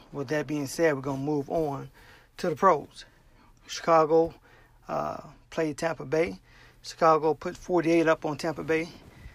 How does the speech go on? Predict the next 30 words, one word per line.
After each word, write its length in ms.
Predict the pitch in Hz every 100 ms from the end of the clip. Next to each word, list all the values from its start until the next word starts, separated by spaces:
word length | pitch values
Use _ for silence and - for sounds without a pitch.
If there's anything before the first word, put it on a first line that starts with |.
| -
Tampa 240 | - 160 151
Bay 160 | 156
is 120 | 151 151
only 220 | 151 156
able 160 | 143
to 60 | 143
score 320 | - 160 147
ten. 320 | - 170 170
Of 140 | 147 -
course, 220 | 170 156
their 140 | 165 147
defense, 460 | 160 185 165 139
once 240 | 156 139 151
again, 400 | 147 160 139 135 - - - - - - -
was 160 | 143
all 260 | - 170 165
over 160 | 165
the 80 | 156
place. 460 | 135 156 - - - - -
So, 220 | - 143
once 260 | 156 151
again, 460 | 151 151 165 135 131 - - - _ _
it's 160 | 147 156
all 180 | 160
about 280 | 170 160 151
the 80 | 143
D 320 | 139 160 127 - _ -
in 80 | 147
Chicago. 680 | 127 - 165 147 135 - 135 - - - - -
So, 360 | - 151 143